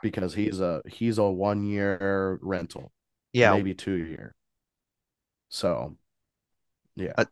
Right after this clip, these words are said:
Speaker 2: a definite one-year rental. And so I'm very interested. And because the last thing we talk about, the new offensive coordinator, Kellen
Speaker 1: Yeah.
Speaker 2: Moore. And I wanna know how that factors.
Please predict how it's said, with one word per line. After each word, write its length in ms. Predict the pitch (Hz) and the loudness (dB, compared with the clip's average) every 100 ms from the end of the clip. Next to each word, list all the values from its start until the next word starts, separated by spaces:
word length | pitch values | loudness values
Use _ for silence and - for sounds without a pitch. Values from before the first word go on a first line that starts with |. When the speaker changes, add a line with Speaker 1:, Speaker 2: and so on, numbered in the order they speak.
| _ | _
Speaker 2:
a 100 | 117 | -8
definite 580 | 113 - 127 - 123 113 | -2 4 4 4 -8 -8
one-year 380 | 107 104 101 95 | -8 -12 -10 -10
rental. 560 | 90 87 82 - 60 - _ - | -8 -8 -8 -12 -12 -14 _ -4
And 540 | 120 117 113 107 104 - - - _ _ _ _ _ _ _ _ _ _ _ - | -2 -2 -4 -8 -12 -12 -12 -14 _ _ _ _ _ _ _ _ _ _ _ -2
so 220 | - 139 | 4 4
I'm 220 | 147 214 208 | 6 4 4
very 260 | 233 233 | 2 2
interested. 500 | 202 220 - 160 117 - - | -2 -4 -4 -2 -2 -4 -4
And 260 | 147 143 | -4 -4
because 260 | - - 135 | -2 4 4
the 100 | 120 | 4
last 300 | 117 190 214 | 2 0 -2
thing 120 | 190 | -2
we 100 | 147 | -2
talk 260 | 127 107 - | -2 -6 -8
about, 320 | 107 113 - _ _ _ _ _ _ _ | -6 -4 -4 _ _ _ _ _ _ _
the 100 | 120 | 0
new 260 | 120 120 127 | 0 2 2
offensive 460 | 127 - 123 - | 2 0 -6 -8
coordinator, 680 | - 139 160 156 107 78 - _ _ _ _ _ _ _ _ _ | -2 0 0 -2 -6 -8 -10 _ _ _ _ _ _ _ _ _
Kellen 480 | - - 113 127 127 | -2 4 4 4 0
Speaker 1:
Yeah. 180 | 117 76 | -4 -6
Speaker 2:
Moore. 280 | 98 - - _ _ _ _ _ _ _ | -8 -12 -16 _ _ _ _ _ _ _
And 300 | 127 123 117 - | 2 2 2 -2
I 160 | 110 120 | 0 2
wanna 340 | 117 123 127 | 0 -4 -4
know 280 | 120 117 113 | -4 -2 -2
how 360 | 110 120 117 110 107 107 | -2 0 0 -2 -10 -4
that 280 | 107 190 226 _ _ - | 0 0 -2 _ _ -16
factors. 680 | - 117 101 - 95 92 | -2 2 2 0 -6 -4